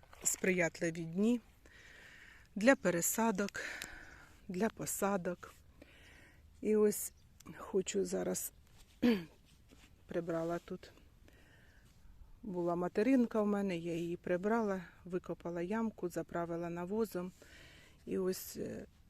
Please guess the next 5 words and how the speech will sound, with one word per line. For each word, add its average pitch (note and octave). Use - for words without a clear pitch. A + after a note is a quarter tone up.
це A#3
мій F#3+
живець. F3
Е, F3
кіпарис G3+